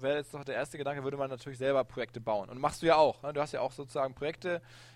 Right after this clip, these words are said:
ähm, die gut funktionieren, über die dann, du ja nicht so viel sprichst, kommen wir gleich zu.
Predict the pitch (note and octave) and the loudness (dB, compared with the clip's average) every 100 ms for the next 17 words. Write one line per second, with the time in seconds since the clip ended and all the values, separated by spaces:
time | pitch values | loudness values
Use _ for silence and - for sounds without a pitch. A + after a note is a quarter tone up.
0 | - - D3 C#3+ C#3 C3+ C#3 - - - | -10 2 4 4 0 -10 -12 -16 -20 -20
1 | A#2 C#3+ C#3+ C#3+ D#3 D#3+ C#3 C#3+ D3 F#3+ | -20 -14 -12 -8 -10 -10 -12 -10 -6 -6
2 | G#3 A3 - - - D3+ - C#3+ C#3+ C3+ | -6 -12 -20 -20 -20 -20 -12 -2 -2 -2
3 | D3 C#3+ C#3 - - - C#3+ C#3 C#3 C#3+ | -4 -4 -6 -20 -20 -16 -4 0 0 -2
4 | D#3 C#3+ B2+ E3+ F#3+ - D3+ B2+ D3+ D#3+ | -10 -10 -10 -8 -8 -10 -16 -10 -4 -2
5 | E3+ E3 - G3 | 0 -2 -6 -8